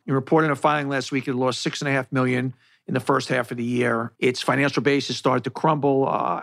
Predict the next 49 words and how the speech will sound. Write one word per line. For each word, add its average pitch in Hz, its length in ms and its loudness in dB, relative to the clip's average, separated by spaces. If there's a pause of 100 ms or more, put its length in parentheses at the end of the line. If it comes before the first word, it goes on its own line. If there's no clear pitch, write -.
on 175 240 4
and 147 100 0
on 131 180 2
and 123 100 -2
on. 120 160 0
This 131 120 -2
thing 135 140 0
is 127 80 2
a 120 60 2
disaster, 110 680 -4 (300)
like - 280 2
just - 180 0
about 131 160 -2
everything 113 320 -8
else - 180 -12
that - 120 -20
Don-, - 240 -14
Donald - 260 -14
Trump - 240 -10
touches. - 440 -12 (180)
Brand 214 240 4
down 226 140 2
for 214 80 -6
the 180 60 -6
state 196 200 2
of 180 60 -2
Texas. - 580 -4 (460)
There 151 100 6
you 175 100 4
go. 147 300 2
This - 180 -4
is, 139 140 -4
this 147 180 -2
is 131 140 0
a 127 60 2
really 127 360 4
nice 117 340 -4
one. 107 200 -8 (300)
Texans 208 360 2
who 196 80 0
perform 170 360 2
abortions 151 520 0
now 151 140 2
face 147 280 0
up 151 120 -4
to 135 100 0
life 139 440 2
in 165 180 0
prison, 110 460 0